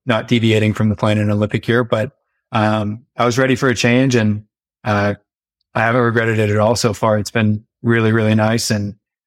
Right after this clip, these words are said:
uh, I miss training with, uh, the Bowerman guys quite a bit. Uh, you know, y-, when you're, tr-, uh, I guess that was another piece of your question. I'm training almost all alone right now.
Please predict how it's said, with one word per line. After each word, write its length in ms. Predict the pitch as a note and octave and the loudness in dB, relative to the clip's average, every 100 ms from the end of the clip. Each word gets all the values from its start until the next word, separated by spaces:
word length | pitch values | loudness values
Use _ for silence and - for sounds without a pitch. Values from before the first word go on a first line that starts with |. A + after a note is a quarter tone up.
| _ | _
uh, 420 | G#2 G#2 G#2 G2+ A2 _ _ _ _ _ _ _ | -2 0 0 -4 -8 _ _ _ _ _ _ _
I 120 | - | 0
miss 260 | C3 D3 - | 0 0 0
training 300 | D3+ C#3 C#3 | 0 2 2
with, 240 | C3 - | 0 0
uh, 240 | A#2+ A#2 A2+ | 0 2 0
the 80 | |
Bowerman 360 | A2 G#2+ A2+ A#2+ | 2 2 2 2
guys 260 | A#2 A#2 - | 2 0 0
quite 180 | A#2 | -2
a 40 | G#2+ | 0
bit. 320 | A2 A#2 - _ _ _ - | -2 -4 -8 _ _ _ -6
Uh, 360 | A2 G#2+ G#2+ C3+ | 0 0 0 -2
you 100 | A#2+ | 0
know, 80 | G#2+ | 2
y-, 240 | G#2 - - _ - | 0 -2 -12 _ -2
when 160 | B2+ | 2
you're, 80 | A#2 | 2
tr-, 200 | G#2 - | 0 -2
uh, 160 | A#2+ A2+ - _ - | -2 -2 -10 _ -2
I 60 | |
guess 180 | B2 - | -2 0
that 120 | C3 | 0
was 120 | A#2 | 2
another 200 | A2+ A2 | 2 2
piece 160 | G2+ G#2 | 0 0
of 40 | |
your 80 | A2 | -2
question. 300 | A#2 G#2 - | -2 -4 -4
I'm 80 | A#2 | -2
training 480 | A2+ C#3+ B2+ A#2 B2+ _ _ | 0 2 2 0 -2 _ _
almost 340 | D3 D3+ B2+ - | 0 2 0 0
all 340 | A#2 A#2+ A2+ | 0 2 2
alone 300 | A2 A2 G#2+ | 2 0 0
right 160 | G#2+ A2 | 0 0
now. 300 | A2 A2 | -2 -2